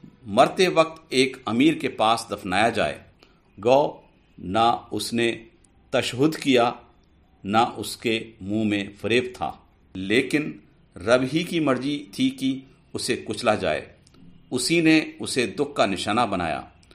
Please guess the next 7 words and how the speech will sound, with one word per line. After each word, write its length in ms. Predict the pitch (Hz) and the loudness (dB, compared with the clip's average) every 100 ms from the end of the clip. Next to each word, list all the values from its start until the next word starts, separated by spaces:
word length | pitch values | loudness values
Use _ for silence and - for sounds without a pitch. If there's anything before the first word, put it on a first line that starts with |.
| _ _ _ - | _ _ _ -2
और 320 | 104 113 117 107 - _ - | 4 6 6 2 -14 _ -2
गो 200 | 110 113 | 4 6
रब 540 | 110 143 - - - - | 10 8 8 -6 -20 -12
उसकी 280 | 110 - 110 | -12 -8 -6
जान 340 | 104 113 123 | 2 4 4
के 200 | 127 113 | 2 -4
जरिए 380 | 95 104 113 127 | -2 -2 0 0